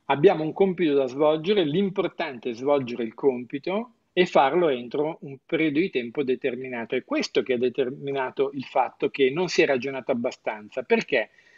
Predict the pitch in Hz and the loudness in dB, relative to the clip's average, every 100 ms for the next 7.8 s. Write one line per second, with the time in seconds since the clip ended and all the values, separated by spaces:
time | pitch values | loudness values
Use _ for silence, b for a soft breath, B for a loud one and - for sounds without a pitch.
0 | - - 165 240 - 147 - 151 139 147 | -4 0 4 4 2 0 0 -2 0 0
1 | 107 - 151 196 _ - 127 135 123 120 | 0 0 0 -2 _ -8 -4 -2 0 -2
2 | 117 - 151 - 120 127 127 156 139 143 | -4 -2 -2 -2 -4 -2 0 0 -2 0
3 | 214 139 104 - 165 170 b b b b | 2 2 -2 -4 -4 -4 b b b b
4 | b b b 185 196 156 131 190 156 147 | b b b 2 4 4 4 2 2 -2
5 | 123 127 - 131 135 139 180 147 120 120 | -2 -4 -4 -4 -2 -2 2 0 0 -4
6 | 180 - 156 147 151 135 131 180 180 - | -4 0 0 0 -2 -2 -2 -2 -2 2
7 | 131 117 113 151 110 110 127 | 2 2 -2 -4 -2 -2 -2